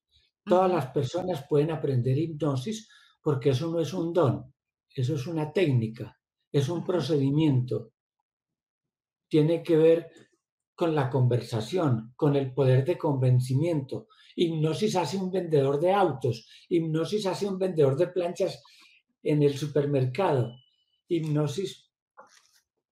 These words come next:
Speaker 1: hace el que lo esté estafando vendiéndole humo. <clears throat> Y cualquiera lo puede hacer si aprende esas técnicas.
Speaker 2: Ujú.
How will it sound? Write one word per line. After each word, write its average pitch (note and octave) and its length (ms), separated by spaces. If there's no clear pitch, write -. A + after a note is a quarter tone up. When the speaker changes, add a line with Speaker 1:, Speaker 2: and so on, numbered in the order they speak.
Speaker 1:
hace F#3+ 540
el D#3 160
que D#3 120
lo C#3+ 120
esté B2+ 180
estafando E3+ 840
vendiéndole D3+ 920
humo. A#3 640
<clears throat> A3 500
Y - 140
cualquiera G3+ 500
lo E3+ 160
puede D3 220
hacer E3+ 300
si - 100
aprende D3+ 420
esas D#3+ 280
técnicas. - 720
Speaker 2:
Ujú. G3+ 420